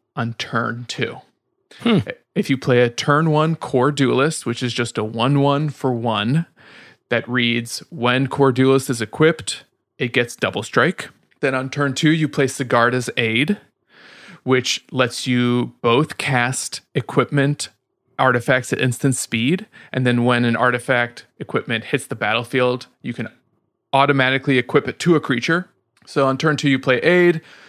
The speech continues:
Speaker 1: you attack with your Core Duelist. At some point before damage is dealt, you play your Colossus Hammer at instant speed, thanks to Sigarda's Aid. You attach it for free,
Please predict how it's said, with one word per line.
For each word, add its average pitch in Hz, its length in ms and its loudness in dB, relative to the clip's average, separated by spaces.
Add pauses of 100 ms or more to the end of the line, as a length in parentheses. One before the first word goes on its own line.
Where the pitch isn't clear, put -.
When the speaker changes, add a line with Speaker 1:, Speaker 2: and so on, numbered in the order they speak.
(240)
Speaker 1:
you 123 100 0
attack 127 380 0
with 127 100 -2
your 120 80 2
Core 117 240 2
Duelist. 143 800 2 (540)
At - 100 -14
some 120 220 2
point 123 400 2
before 117 260 0
damage 117 380 0
is 117 100 -2
dealt, 135 460 2
you 120 100 0
play 127 320 0
your 117 160 0
Colossus 113 640 -4
Hammer 131 440 2
at 127 160 -4
instant 123 380 0
speed, 139 460 4
thanks 117 400 -4
to - 100 -6
Sigarda's 110 560 -6
Aid. 143 380 0 (500)
You 123 400 -4
attach 117 400 -2
it 123 80 -4
for 123 140 -2
free, 151 580 2